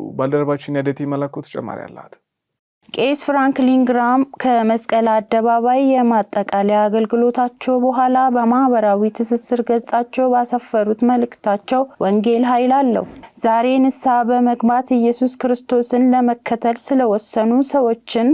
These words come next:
Speaker 2: ጌታን እናመሰግናለን። ኢየሱስም እንዲህ አለ፣ ትንሣኤና ሕይወት እኔ ነኝ። በእኔ የሚያምን ቢሞትም እንኳን በሕይወት ይኖራል። በእኔ የሚኖር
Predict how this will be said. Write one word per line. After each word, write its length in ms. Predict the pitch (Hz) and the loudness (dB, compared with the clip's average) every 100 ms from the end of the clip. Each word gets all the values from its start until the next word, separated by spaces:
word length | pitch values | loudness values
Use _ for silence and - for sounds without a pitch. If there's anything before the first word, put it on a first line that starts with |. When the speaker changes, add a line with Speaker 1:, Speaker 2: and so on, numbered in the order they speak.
| 330 | 4
Speaker 2:
ጌታን 500 | 254 240 233 202 208 | 2 0 0 -2 0
እናመሰግናለን። 1200 | 262 247 226 196 190 196 190 - 202 202 220 220 - - 170 | 2 2 4 0 0 -4 -4 -2 0 0 0 0 -4 -6 -2
ኢየሱስም 680 | 196 202 202 220 - 247 254 | 0 0 0 -4 -2 0 2
እንዲህ 340 | 254 247 254 247 | 4 4 4 2
አለ፣ 180 | 240 214 - _ _ - | 2 0 -4 _ _ -14
ትንሣኤና 720 | - 202 - 208 208 208 214 214 | -4 -4 0 0 2 2 2 2
ሕይወት 380 | 220 226 240 240 | 2 2 0 0
እኔ 140 | 262 254 269 | 0 2 4
ነኝ። 180 | 214 185 _ _ _ | 2 -2 _ _ _
በእኔ 220 | 202 208 208 208 | -2 2 2 2
የሚያምን 600 | 208 208 214 208 214 240 320 - | 2 2 2 2 2 2 0 0
ቢሞትም 560 | 233 220 196 190 202 | 0 2 0 0 0
እንኳን 420 | 202 214 214 247 277 | 0 0 -2 0 2
በሕይወት 440 | 277 269 247 240 - | 2 2 2 0 0
ይኖራል። 460 | 233 233 226 175 - | 0 2 0 -2 -4
በእኔ 260 | - 220 208 208 | -2 0 2 0
የሚኖር 560 | 220 226 233 247 254 | 2 2 2 2 2